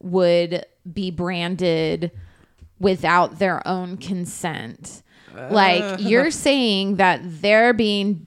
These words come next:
Speaker 1: damsels in distress, and that's sexist, despite the fact that they're coming out and saying, "We were co-,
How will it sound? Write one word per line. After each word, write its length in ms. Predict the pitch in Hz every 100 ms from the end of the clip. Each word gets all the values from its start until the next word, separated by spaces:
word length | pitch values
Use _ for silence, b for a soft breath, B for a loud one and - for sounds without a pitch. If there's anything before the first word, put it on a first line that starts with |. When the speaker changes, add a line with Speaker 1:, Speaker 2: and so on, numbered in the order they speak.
| _
Speaker 1:
damsels 680 | 208 202 196 196 196 190 170
in 180 | 196 180
distress, 1120 | 185 - - 285 254 196 180 175 185 - - b b b
and 200 | 196 196
that's 260 | 196 196 -
sexist, 1120 | - - 208 - - 185 165 151 165 - - _ _ _ _ 170
despite 440 | 190 - 196 180
the 100 | 190
fact 300 | 190 180 180
that 140 | 175
they're 160 | 185 175
coming 340 | 185 190 180
out 200 | 175 170 151
and 120 | 180
saying, 520 | - 170 165 160 165 b b b _ 208
"We 180 | 190 165
were 480 | - 165 165 - - - _
co-, 520 | - 185 170 170 -